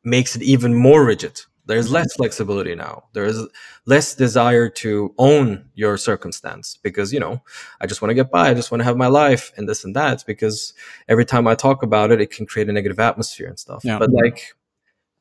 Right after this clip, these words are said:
Speaker 1: what, like, the, the very, uh, problem of individualism, I think, in society we face now is that it disconnects us from each other.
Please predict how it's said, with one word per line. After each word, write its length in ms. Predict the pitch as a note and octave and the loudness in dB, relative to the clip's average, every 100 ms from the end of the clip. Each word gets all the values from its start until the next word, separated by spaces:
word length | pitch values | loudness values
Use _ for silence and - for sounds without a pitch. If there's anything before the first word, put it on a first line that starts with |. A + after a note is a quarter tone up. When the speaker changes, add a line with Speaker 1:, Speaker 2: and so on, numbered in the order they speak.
| _ | _
Speaker 1:
what, 420 | A2+ C3 F3 C#3+ | 0 2 2 0
like, 280 | C#3 C3+ C3 | 0 2 0
the, 120 | C3 | -6
the 180 | B2+ B2+ | -4 -2
very, 580 | B2+ C#3+ D#3 F3 E3+ - _ _ | 0 2 2 0 -6 -14 _ _
uh, 260 | B2 A#2+ A#2 A2 _ | 0 2 0 -2 _
problem 680 | - C#3 C#3 B2 G2+ F#2+ - _ _ | 2 2 4 0 0 -4 -12 _ _
of 140 | A2+ A2 | -2 0
individualism, 800 | A#2+ A#2 A#2+ A2+ B2 B2+ A2 | 0 2 2 4 4 4 4
I 100 | G#2 | 0
think, 180 | G#2 A2 | 0 0
in 80 | G#2+ | 0
society 460 | A2 G#2 A2 A#2 A2+ | -2 0 2 4 2
we 140 | G2+ | 0
face 360 | - G#2 G2 - | -2 -2 -2 -2
now 360 | B2+ C#3 G#2 | 0 2 0
is 180 | E2+ G#2 | -2 0
that 240 | A2 G#2+ - | 2 2 0
it 140 | G#2+ | -4
disconnects 540 | A#2 - A#2+ A#2+ C3+ G2+ | -4 -2 0 0 0 -2
us 120 | G#2+ | -2
from 200 | - G2 | -2 -4
each 140 | G2 - | -4 -4
other. 420 | F#2+ G#2 G#2+ | 0 0 -2